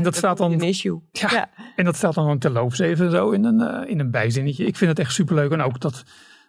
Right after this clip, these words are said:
Speaker 1: eh, had
Speaker 2: Hij scheen
Speaker 1: condooms
Speaker 2: ook heel
Speaker 1: waren
Speaker 2: veel cocaïne te gebruiken, le-, heb ik laatst gelezen.
Speaker 1: Echt waar?
Speaker 2: Ja, dat verklaart een hoop, toch?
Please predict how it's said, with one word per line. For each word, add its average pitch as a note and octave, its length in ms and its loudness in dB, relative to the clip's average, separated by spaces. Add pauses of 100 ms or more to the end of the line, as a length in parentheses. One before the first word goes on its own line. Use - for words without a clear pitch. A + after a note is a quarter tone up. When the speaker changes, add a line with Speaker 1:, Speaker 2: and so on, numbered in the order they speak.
Speaker 1:
eh, D#3+ 540 -2
had F3 120 -4
Speaker 2:
Hij E3 100 -2
scheen D3 120 0
Speaker 1:
condooms F3+ 180 2
Speaker 2:
ook E3 60 2
heel F3 100 2
Speaker 1:
waren E3+ 140 2
Speaker 2:
veel E3+ 160 0
cocaïne E3+ 460 0
te D#3+ 100 -8
gebruiken, C#3 480 -8
le-, C3+ 160 -10
heb C#3+ 200 -10
ik - 80 -20
laatst C#3 240 -10
gelezen. C3+ 260 -2
Speaker 1:
Echt A#3 100 2
waar? C#3 180 -2
Speaker 2:
Ja, A3 120 -2
dat C3+ 120 -6
verklaart D#3+ 440 -4
een D#3+ 80 -2
hoop, F3 200 -2
toch? - 360 -10